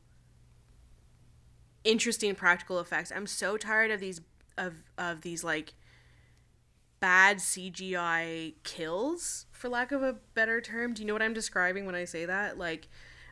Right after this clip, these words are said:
um, for a horror movie, like, for the impact to really stay with you, like, I want the violence to feel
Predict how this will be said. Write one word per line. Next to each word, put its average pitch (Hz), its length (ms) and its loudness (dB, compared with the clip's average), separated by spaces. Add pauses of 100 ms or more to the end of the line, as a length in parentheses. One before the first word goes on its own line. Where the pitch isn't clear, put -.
um, 160 680 0 (1700)
for - 240 0
a 220 60 4
horror 226 260 4
movie, 247 340 4
like, 180 340 2
for - 200 -4
the 220 200 -4
impact 247 440 -2
to 185 140 -8 (460)
really 220 320 -6
stay 196 300 2
with 190 220 0
you, 165 180 -4
like, 160 240 -10 (180)
I 190 140 0
want 220 240 0
the 302 80 2
violence 247 560 2
to 247 140 -8
feel 220 640 -4